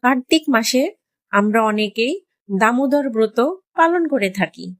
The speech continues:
কিন্তু আমরা কি জানি কে ছিলেন এই দামোদর? দামোদর ব্রতটাই বা কি?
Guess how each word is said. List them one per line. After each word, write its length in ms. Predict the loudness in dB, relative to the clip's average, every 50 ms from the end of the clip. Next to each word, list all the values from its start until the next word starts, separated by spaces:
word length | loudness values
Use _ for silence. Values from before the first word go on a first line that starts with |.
| _ _ _ _ _ _ _ _ _ -2
কিন্তু 280 | 0 0 0 0 2 2 2
আমরা 300 | 2 2 -2 -2 -4 -4
কি 140 | -2 -2 -4
জানি 380 | -2 -2 -2 -2 0 0 0 -2 -2 -4 _ _ _ _ _ _ _ _ 0
কে 80 | 2 2 2
ছিলেন 380 | 0 -2 0 0 0 0 0 0
এই 120 | 0 0 0
দামোদর? 500 | 0 0 0 0 -2 0 0 0 0 0 -4 _ _ _ _ _ _ _ _ _ _ _ _ _ _ _ _ _ -20 -14 -2
দামোদর 440 | 0 2 2 2 0 0 2 0 0 0
ব্রতটাই 540 | 0 -4 -4 0 -2 -2 0 2 0 2 0 0
বা 120 | -2 -4
কি? 220 | -4 -6 -14 -14